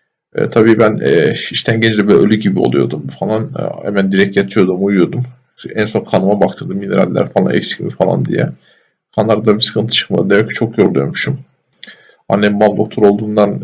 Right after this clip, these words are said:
e, sabahın köründe uyan-, şey yaptık. E, oradaki, e, acildeki kişileri çağırdık. <laughs> Ve kanımı aldırdım. Sonra işe gittim. Bunu paylaşayım dedim. Yani mücadeleye devam edeceğiz.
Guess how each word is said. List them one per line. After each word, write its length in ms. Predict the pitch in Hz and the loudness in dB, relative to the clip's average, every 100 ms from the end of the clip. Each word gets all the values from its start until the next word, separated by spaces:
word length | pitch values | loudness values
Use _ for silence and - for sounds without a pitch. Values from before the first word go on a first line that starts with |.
| - | -6
e, 40 | |
sabahın 360 | - 101 98 98 | -2 2 2 2
köründe 420 | 107 98 101 98 | 2 0 2 2
uyan-, 260 | - 98 95 | 4 4 4
şey 180 | - | 2
yaptık. 420 | 98 - - - - - | 0 -2 -12 -14 -12 -6
E, 40 | |
oradaki, 460 | 92 90 98 - 95 | -4 -4 -6 -2 -2
e, 480 | - - 82 85 | -2 -2 0 0
acildeki 460 | - 95 98 - - | 2 2 0 -2 -8
kişileri 300 | - 98 98 | -4 0 2
çağırdık. 540 | - 95 - - - - _ - | 2 2 0 -6 -12 -16 _ -18
<laughs> 220 | - - | -6 -2
Ve 120 | 123 - - | -2 -2 -2
kanımı 240 | 101 104 | 0 2
aldırdım. 260 | 98 - 120 | 2 0 -2
Sonra 200 | 104 - | 0 2
işe 160 | - | 2
gittim. 360 | 98 95 - 127 - _ _ _ _ _ _ _ _ _ _ | 0 -4 -8 -12 -12 _ _ _ _ _ _ _ _ _ _
Bunu 180 | - - | -8 -2
paylaşayım 580 | - - - - - - | 2 2 2 0 -2 -4
dedim. 300 | - 135 - - - | -8 -8 -10 -12 -6
Yani 320 | - - - - - _ _ _ | -4 -2 -4 -8 -16 _ _ _
mücadeleye 500 | 120 110 92 95 113 | -2 2 4 4 4
devam 180 | 104 101 | 4 2
edeceğiz. 500 | 92 - - - - | 0 -2 -2 -2 -4